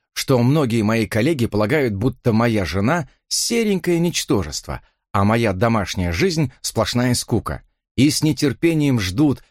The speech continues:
когда же я, наконец, сорвусь с цепи и примусь охотиться на блондинок. Но... у меня было очень мало общего с тем Суперменом, которого я играл во всех фильмах.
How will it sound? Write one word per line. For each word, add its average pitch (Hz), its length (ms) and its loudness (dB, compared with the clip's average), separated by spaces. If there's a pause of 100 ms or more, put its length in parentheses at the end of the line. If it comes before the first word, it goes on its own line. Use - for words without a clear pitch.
когда 92 540 -2
же 113 140 -2
я, 120 120 0
наконец, 113 400 0
сорвусь 107 440 -2
с - 80 -4
цепи 127 360 -2
и 101 60 -2
примусь 117 420 0
охотиться 110 720 -2 (140)
на 110 140 2
блондинок. 95 680 -2 (300)
Но... 175 340 2 (440)
у 127 60 4
меня 180 240 2
было 160 260 2
очень - 420 -2
мало 110 380 2
общего 92 420 -4
с - 140 -2
тем 120 240 -2
Суперменом, 107 680 -2
которого 98 340 -2
я 104 240 2
играл 101 320 -2
во 87 100 -2
всех - 260 -4
фильмах. 80 440 -4